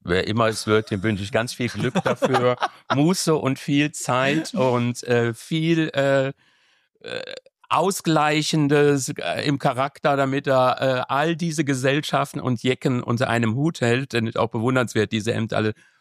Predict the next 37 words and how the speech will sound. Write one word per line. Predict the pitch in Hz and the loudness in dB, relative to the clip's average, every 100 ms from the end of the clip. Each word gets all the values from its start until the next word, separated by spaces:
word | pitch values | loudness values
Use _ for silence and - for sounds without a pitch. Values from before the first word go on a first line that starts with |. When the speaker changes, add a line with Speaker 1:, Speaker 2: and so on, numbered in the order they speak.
| _ - | _ -6
Speaker 1:
Nein, | 104 104 | -4 -4
ich | - | -2
kann | 123 | 0
also | 107 107 | 2 2
ganz | 110 - | 2 0
klar | 113 | 0
sagen, | 104 101 | 0 0
nein, | 104 104 107 | 0 0 -2
äh, | - 101 | 0 0
ich | 104 - | 0 -4
habe | 151 156 | -2 -2
ein | 135 | -2
wunderbares | 139 127 120 113 110 - | 0 0 0 -2 -2 -6
Amt | 98 107 117 - | -4 -4 -4 -4
als | 101 101 - | -4 -4 -2
Reedereivorsitzender, | 104 98 104 110 - 113 113 - 110 | -2 0 -2 -4 -4 -4 -4 -6 -6
die | 104 | -6
ich | 101 | -6
auch | 101 | -6
mitgegründet | 101 - 98 110 113 107 | -6 -6 -6 -4 -4 -2
habe. | 110 104 101 _ _ | -2 0 -2 _ _
Das | - | -2
ist | 107 | -2
der | |
Förderverein | - 110 113 - 104 104 101 | 2 2 2 0 -2 0 0
der | 98 | 0
Stadtgarde, | 110 - 104 101 98 98 _ _ | -2 -2 0 0 0 -4 _ _
so | - | -6
eine | 98 92 | -2 0
Art | 98 98 - | 0 0 0
Senat, | 101 101 107 117 | 0 2 0 -2
kann | - 117 | -2 -2
man | 107 107 | -2 -2
eigentlich | 101 101 - | -4 -6 -2
sagen. | 104 95 101 98 | 0 0 -2 -6
Und, | - 90 95 92 92 - | -6 -4 -2 -2 -4 -8
äh, | 95 92 | -6 -4